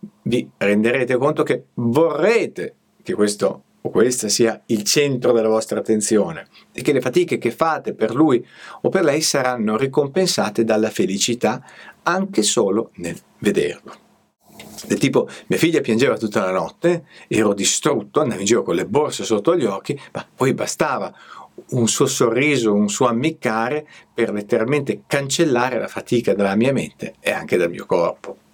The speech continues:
Questo almeno è stato il mio caso e potrei dire che la nascita di mia figlia è la cosa più impegnativa, ma anche allo stesso tempo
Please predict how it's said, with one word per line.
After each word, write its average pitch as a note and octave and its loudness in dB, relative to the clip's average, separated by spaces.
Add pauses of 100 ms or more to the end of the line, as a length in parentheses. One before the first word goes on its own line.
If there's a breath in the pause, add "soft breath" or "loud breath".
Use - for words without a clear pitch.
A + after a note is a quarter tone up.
(200)
Questo C#3 2
almeno C3 2 (320 loud breath)
è C#3+ 0
stato C#3+ 2 (340 loud breath)
il A#2+ 0
mio B2+ 4
caso F#2 -6 (100)
e - -20
potrei C3+ -2
dire D#3 2
che G2+ -4 (340 loud breath)
la G2 0
nascita C3 0
di G#2 0
mia C#3 2
figlia C#3 0 (220 loud breath)
è G#2 -2
la G#2 2
cosa B2+ 0
più A#2+ 2 (360 loud breath)
impegnativa, C3+ 0
ma G#2+ -10
anche A#2 -2
allo A#2 -2
stesso - -2
tempo D#3+ 0